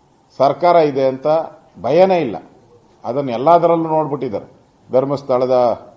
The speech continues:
ವಿಚಾರವಾಗಿ ನೋಡಿದಿರಿ, ಆರ್ ಸಿ ಬಿ ಹನ್ನೊಂದು ಜನ ಸತ್ತೋದ್ರಲ್ಲ,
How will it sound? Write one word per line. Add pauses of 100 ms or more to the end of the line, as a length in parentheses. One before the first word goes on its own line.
(120)
ವಿಚಾರವಾಗಿ
ನೋಡಿದಿರಿ, (1200)
ಆರ್
ಸಿ
ಬಿ (1700)
ಹನ್ನೊಂದು
ಜನ
ಸತ್ತೋದ್ರಲ್ಲ,